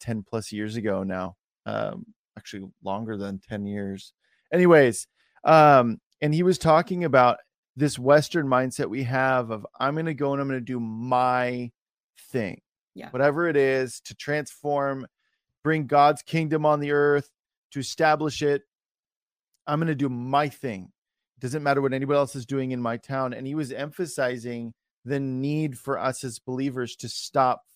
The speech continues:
Speaker 1: looking at things that way and
Speaker 2: Mm-hmm.
Speaker 1: start looking at, like, we're not building our,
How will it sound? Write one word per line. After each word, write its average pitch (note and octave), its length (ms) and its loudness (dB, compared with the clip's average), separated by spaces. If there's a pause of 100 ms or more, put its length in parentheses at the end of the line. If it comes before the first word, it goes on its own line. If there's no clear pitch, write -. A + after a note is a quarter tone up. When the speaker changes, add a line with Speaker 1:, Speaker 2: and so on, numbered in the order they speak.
(100)
Speaker 1:
looking C3+ 500 -4
at A#2 100 -16
things A2+ 300 -10
that G#2+ 240 -4
way B2 340 -8 (300)
and B2+ 100 -8
Speaker 2:
Mm-hmm. E3+ 60 -10
Speaker 1:
start C3+ 280 0
looking B2+ 280 -6
at, A#2+ 80 -4
like, A#2+ 200 0
we're C3+ 140 -2
not D3 300 2
building D3 400 2 (120)
our, C#3+ 460 2